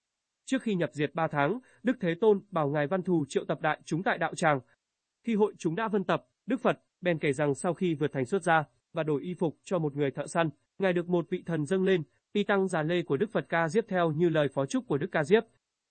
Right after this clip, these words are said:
Sau ngày thành đạo đức, Phật đã thọ trì và giữ gìn tấm y này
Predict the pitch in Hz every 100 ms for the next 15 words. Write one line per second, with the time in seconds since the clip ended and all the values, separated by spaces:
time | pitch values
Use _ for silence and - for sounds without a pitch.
0 | _ - 240 196 170 165 156 151 202 285
1 | - _ 175 - _ - 202 240 165 190
2 | 160 139 143 156 196 190 143 151 214 185
3 | 156